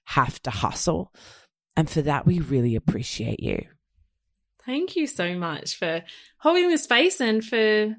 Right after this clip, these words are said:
Speaker 2: letting me share this with you and all of the peers as well.
Speaker 1: Of course. So look, the final question is how we finish every episode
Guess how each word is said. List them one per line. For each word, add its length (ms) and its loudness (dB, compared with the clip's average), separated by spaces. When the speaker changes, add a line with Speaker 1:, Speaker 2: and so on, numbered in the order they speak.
Speaker 2:
letting 200 2
me 140 4
share 240 2
this 220 -2
with 120 -2
you 300 4
and 300 0
all 160 4
of 60 -2
the 80 -2
peers 360 0
as 160 -2
well. 400 -2
Speaker 1:
Of 100 -20
course. 800 2
So 140 -6
look, 120 -4
the 80 2
final 320 0
question 680 0
is 140 0
how 120 2
we 120 0
finish 380 -2
every 280 -2
episode 640 -4